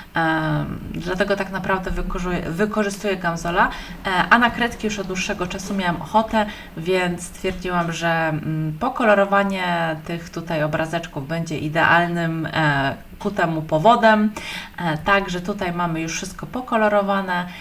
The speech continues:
i oczywiście zabieram się za wycinanie, e, wszystkich tych elementów.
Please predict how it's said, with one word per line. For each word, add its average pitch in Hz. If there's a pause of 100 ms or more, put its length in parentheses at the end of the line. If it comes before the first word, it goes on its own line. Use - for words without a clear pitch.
(280)
i 320
oczywiście 208
zabieram 180
się 175
za 160
wycinanie, 165 (220)
e, 139
wszystkich -
tych -
elementów. 214